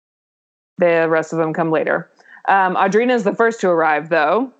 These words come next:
And Jason shows up after feeding the homeless down at the L A Mission. And they discuss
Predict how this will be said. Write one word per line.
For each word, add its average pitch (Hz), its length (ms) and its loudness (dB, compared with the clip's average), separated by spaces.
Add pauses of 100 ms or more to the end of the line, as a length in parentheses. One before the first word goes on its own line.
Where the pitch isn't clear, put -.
(340)
And 196 400 0
Jason 220 600 0
shows 190 260 0
up 185 180 0
after 170 640 0
feeding 175 300 -2
the 175 80 -4
homeless 170 520 -2
down 170 180 -2
at 165 80 -6
the - 80 -2
L 170 180 0
A 160 100 0
Mission. 160 720 -4 (480)
And 196 640 0
they 208 360 2
discuss 208 680 -4